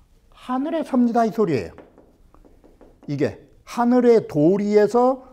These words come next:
얘가 제정된 것이지 인간이 제정한 게 아니에요. 그래 여기에 하늘천자를 쓰는 거예요. 얘라고 하는 그 근본은 어디서 나왔느냐? 천리의 근본하고 있다, 이 소리예요.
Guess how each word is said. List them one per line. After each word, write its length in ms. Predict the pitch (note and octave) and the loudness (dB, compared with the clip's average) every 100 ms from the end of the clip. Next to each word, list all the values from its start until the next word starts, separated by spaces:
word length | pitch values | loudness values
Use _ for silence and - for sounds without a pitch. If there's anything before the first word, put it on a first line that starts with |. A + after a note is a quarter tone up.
| _ - | _ -4
얘가 320 | D3 D3+ F3+ | -2 0 -2
제정된 500 | - D#3 D#3+ D3+ D3+ | -2 -2 -2 -2 -2
것이지 840 | D3+ D3 C3+ C3 A#2+ C3+ G#2 - _ | -2 -2 -6 -4 -2 -2 -4 -8 _
인간이 600 | - D#3+ G3 G#3+ A3+ G#3+ | -8 -4 -2 0 0 -2
제정한 520 | - D3+ D#3 C3+ B2 | -2 -2 -2 -2 -4
게 80 | A2 | -6
아니에요. 420 | F#2 G2 G2 E2 - _ _ _ _ _ _ _ _ - | -8 -8 -12 -14 -18 _ _ _ _ _ _ _ _ -2
그래 240 | F#3+ F#3 | 2 2
여기에 220 | E3 D#3 | 2 0
하늘천자를 640 | C3 F#3+ F#3 - B2 B2 F#2+ | 0 -2 -8 -8 -8 -8 -10
쓰는 280 | - A#2+ F#2+ | -12 -16 -16
거예요. 180 | D#2+ - _ _ - - - _ _ _ _ - | -18 -20 _ _ -20 -20 -20 _ _ _ _ -2
얘라고 400 | C3+ E3+ E3+ E3+ | 0 0 -2 -4
하는 300 | E3+ E3+ C#3 | -4 -8 -8
그 160 | D#3+ | -8
근본은 500 | C#3+ D#3+ F3 D#3+ C3+ | -6 -6 -4 -2 0
어디서 320 | D3 E3+ D3 | 0 0 -4
나왔느냐? 580 | C#3 B2 A#2+ G2+ F2+ - _ _ _ _ | -4 -2 -4 -6 -12 -14 _ _ _ _
천리의 540 | - - C4 C4+ C4+ A#3+ | -10 -4 -4 -2 0 0
근본하고 460 | F#3 E3 D3 A#2+ A2+ | 0 -2 -2 -4 -6
있다, 220 | G#2+ D#3+ | -6 -8
이 80 | D3+ | -8
소리예요. 380 | A#2 F#2 D2+ | -10 -12 -14